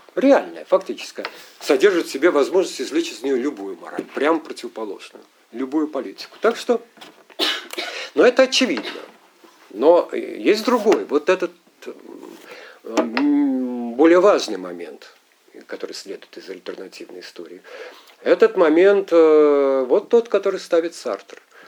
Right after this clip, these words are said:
что реально очень проблематично, существует ли какая-то связь между историческими фактами, влияет ли прошлое реальное на реальное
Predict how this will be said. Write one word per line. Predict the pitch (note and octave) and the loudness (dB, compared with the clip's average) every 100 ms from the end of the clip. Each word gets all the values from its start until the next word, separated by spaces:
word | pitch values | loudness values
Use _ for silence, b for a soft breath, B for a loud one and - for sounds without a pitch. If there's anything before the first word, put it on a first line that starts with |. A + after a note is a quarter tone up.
| b | b
что | - - - C#3 B2+ - - | -12 -2 4 6 6 2 -4
реально | B2 B2 D#3 A#3 A#3 E3 A2 - _ _ _ _ _ _ | 0 4 6 6 6 4 0 -4 _ _ _ _ _ _
очень | C3 B2+ G3+ | -10 -4 2
проблематично, | A3 G3+ A3 G#3+ - C3+ A#2 | 2 4 4 4 0 -4 -4
существует | - - D3 D3 - B2 F#3+ G3 | -4 -4 -4 -6 -6 -2 -2 -2
ли | F#3+ G3 C#3 - | 0 2 0 -4
какая-то | C3+ - D3+ D#3+ D#3 | -8 -2 -2 -2 -6
связь | - G3 - - | 0 2 2 -4
между | E3 D#3 - | -16 -16 -18
историческими | - - - - F2+ | -16 -14 -14 -16 -18
фактами, | - - - - - - - | -18 -20 -20 -18 -16 -16 -2
влияет | D#3+ G#3+ B3+ F3+ C3+ | 0 4 6 4 2
ли | A2 - _ | -4 -10 _
прошлое | - F#3 C4 - A#2+ G2+ | 0 2 2 0 -6 -2
реальное | B2 C#3 G#2 F2 F2 | 2 2 0 -8 -12
на | G2+ A2+ | -8 -2
реальное | B2+ G3 G#3 F#3+ F3+ | 2 2 2 0 -2